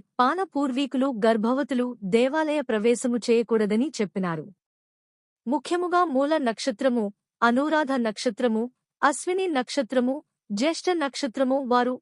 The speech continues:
ఐదవ నెల నుండే దేవాలయ ప్రవేశము నిషిద్ధము. సంక్షిప్తంగా,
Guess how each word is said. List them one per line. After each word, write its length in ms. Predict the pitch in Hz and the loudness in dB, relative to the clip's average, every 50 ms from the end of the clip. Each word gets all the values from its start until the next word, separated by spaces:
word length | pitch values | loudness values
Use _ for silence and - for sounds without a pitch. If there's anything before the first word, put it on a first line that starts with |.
| _ - | _ 0
ఐదవ 360 | 240 277 320 294 339 339 320 | 2 2 2 2 2 2 2
నెల 240 | 320 294 262 254 285 | 2 2 0 0 0
నుండే 360 | 294 277 262 247 233 269 294 | -2 0 0 0 0 0 -2
దేవాలయ 580 | 254 208 208 226 240 240 254 277 285 269 269 269 | 0 2 4 4 4 4 2 2 2 2 0 0
ప్రవేశము 640 | 262 - 226 214 208 226 226 - - 226 240 294 330 | 0 0 -2 0 2 0 0 0 -2 -4 -4 -4 -4
నిషిద్ధము. 680 | 294 254 240 202 - 254 208 190 196 175 165 - 202 - _ _ _ _ _ _ _ _ _ _ _ _ _ _ _ _ _ - | -2 -2 -2 -2 -2 -2 -2 0 -2 -2 -4 -6 -10 -16 _ _ _ _ _ _ _ _ _ _ _ _ _ _ _ _ _ -10
సంక్షిప్తంగా, 880 | - - 254 247 240 214 - 233 214 - - 247 226 208 185 147 - | -2 2 2 4 4 2 0 -2 -2 0 0 0 2 2 0 -2 -4